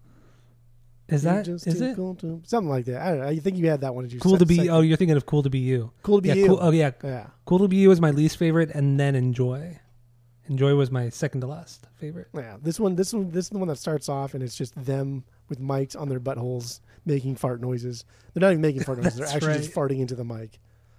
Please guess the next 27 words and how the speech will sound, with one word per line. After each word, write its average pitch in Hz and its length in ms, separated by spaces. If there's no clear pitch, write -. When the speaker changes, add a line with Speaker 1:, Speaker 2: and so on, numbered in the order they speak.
Speaker 2:
But 262 100
it's 214 100
funny. 220 240
It's 135 140
got 185 200
the, 170 200
it's 160 120
got 160 160
Wendy, 180 460
the, 147 220
the 135 180
Beach 147 240
Boys 151 180
cover 147 360
on 135 140
it, 139 160
and 170 100
the 139 40
song 180 180
that 165 80
I 160 60
chose, 151 300
Hurtin' 147 260
Crew, 139 500
which 147 260
is, 131 240
uh, 117 280